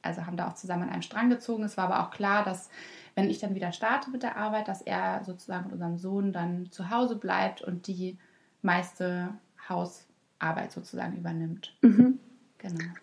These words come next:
Speaker 2: Und dann hast du angefangen, wie viel ungefähr zu arbeiten? Also einfach mal wirklich so, sich da, um sich das vorzustellen. Wie habt ihr euch die Tage aufgeteilt oder wie war dann so euer Alltag?
Speaker 1: Mhm. Also tatsächlich haben wir oft,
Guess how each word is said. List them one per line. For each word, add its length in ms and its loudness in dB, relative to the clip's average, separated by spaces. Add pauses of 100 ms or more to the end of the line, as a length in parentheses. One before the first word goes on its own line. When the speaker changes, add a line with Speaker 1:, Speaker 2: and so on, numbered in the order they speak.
(420)
Speaker 2:
Und 180 10
dann 220 12
hast 200 10
du 60 12
angefangen, 880 10 (560)
wie 300 12
viel 200 12
ungefähr 320 10
zu 160 8
arbeiten? 480 8
Also 160 10
einfach 240 8
mal 180 10
wirklich 280 8
so, 80 8
sich 160 6
da, 100 6
um 80 10
sich 180 10
das 200 6
vorzustellen. 720 10
Wie 100 12
habt 160 6
ihr 80 12
euch 100 10
die 120 6
Tage 420 6
aufgeteilt 680 6
oder 300 8 (460)
wie 160 10
war 160 10
dann 160 10
so 160 8
euer 280 8
Alltag? 680 4 (300)
Speaker 1:
Mhm. 360 4 (1200)
Also 180 4
tatsächlich 680 2
haben 220 0
wir 240 2
oft, 480 -2